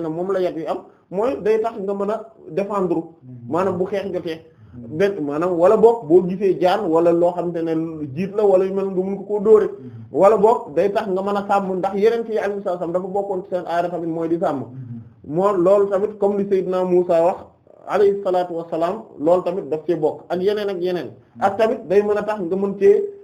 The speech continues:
euh, dag-, maanaam, euh, di ci dagg li nga soxla ci garab gi,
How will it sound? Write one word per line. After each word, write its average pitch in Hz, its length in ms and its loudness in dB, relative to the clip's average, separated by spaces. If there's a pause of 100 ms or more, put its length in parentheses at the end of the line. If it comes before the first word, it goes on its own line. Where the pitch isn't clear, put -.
(340)
euh, 180 280 4 (600)
dag-, 196 180 0 (440)
maanaam, 165 280 -2 (340)
euh, 160 360 2
di 160 180 -4
ci 185 100 -6 (200)
dagg 165 220 -2 (220)
li 156 120 0
nga 185 140 0
soxla 175 280 -6
ci 175 100 -8
garab 165 280 0
gi, 175 100 -2